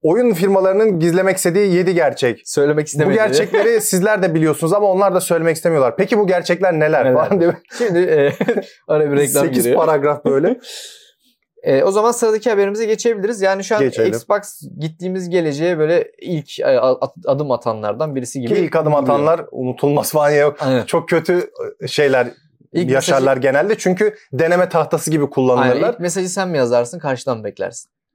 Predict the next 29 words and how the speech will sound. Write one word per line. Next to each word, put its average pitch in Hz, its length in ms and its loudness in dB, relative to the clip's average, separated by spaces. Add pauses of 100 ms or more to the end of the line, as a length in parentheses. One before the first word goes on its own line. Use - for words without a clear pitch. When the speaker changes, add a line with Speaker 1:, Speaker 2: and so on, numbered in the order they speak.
(640)
Speaker 1:
Ne 120 320 -2
hissettiğime 139 500 0
bağlı 113 180 2
falan. 151 460 0
Speaker 2:
<laughs> 392 220 0
Speaker 1:
Bir 170 160 2
anda 190 220 0
böyle 180 140 2
şey, 135 140 0 (180)
"Selam 175 440 0
olsun 185 160 0
Erbatur 170 360 2
Ergenek, 180 440 2
ona 175 220 2
döndük 175 240 2 (140)
burada." 151 140 0
ama 202 200 0
Speaker 2:
<laughs> - 1300 -8
Speaker 1:
seviyorsan 202 640 0
yazarsın 165 440 0
kardeşim, 131 340 0
beklemezsin. 151 600 0
Speaker 2:
Aynen 123 140 -2
öyle. 110 100 -4
Speaker 1:
"Bak 160 120 2
demin 156 120 2
Speaker 2:
Seviyorsanız 190 180 2
Speaker 1:
mesaj 190 380 2
geldi 175 460 0